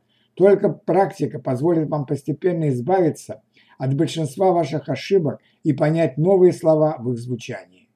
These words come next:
И не нужно слишком переживать из-за своего произношения. Если вы начали изучать иностранный язык уже во взрослом состоянии,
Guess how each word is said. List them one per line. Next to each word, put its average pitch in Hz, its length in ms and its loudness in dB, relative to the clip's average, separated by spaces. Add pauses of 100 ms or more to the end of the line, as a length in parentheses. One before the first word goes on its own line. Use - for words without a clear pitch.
(340)
И 143 120 0
не 151 140 2
нужно 185 400 2
слишком 165 520 0
переживать 160 640 0
из-за 139 160 -2
своего 147 340 -2
произношения. 147 840 -4 (500)
Если 139 220 -2
вы 151 80 2
начали 160 380 0
изучать 160 400 0
иностранный 160 540 -2
язык 156 220 0
уже 143 240 -4
во 139 180 0
взрослом 151 480 -2
состоянии, 139 720 -2